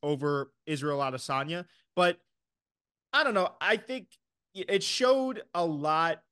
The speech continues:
of his true colors when he's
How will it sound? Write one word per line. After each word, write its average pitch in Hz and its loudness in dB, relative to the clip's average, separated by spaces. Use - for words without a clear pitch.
of 147 -8
his 151 -6
true 160 -4
colors 165 -6
when 165 -4
he's 160 -6